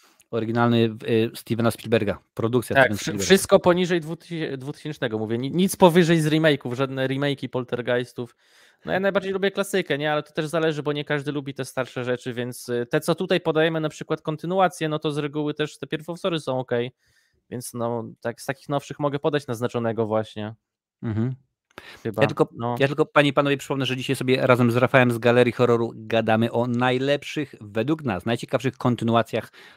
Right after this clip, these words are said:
Speaker 1: horrorów. Jak chcecie, w opisie oczywiście jest link do jego kanału, dajcie suba, łapę, albo suba po prostu z dzwonkiem, to już na pewno,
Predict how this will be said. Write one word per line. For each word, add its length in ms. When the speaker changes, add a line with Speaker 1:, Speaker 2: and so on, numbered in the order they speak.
Speaker 1:
horrorów. 640
Jak 180
chcecie, 400
w 40
opisie 380
oczywiście 320
jest 120
link 160
do 60
jego 160
kanału, 360
dajcie 380
suba, 420
łapę, 380
albo 260
suba 260
po 80
prostu 180
z 40
dzwonkiem, 300
to 80
już 80
na 80
pewno, 260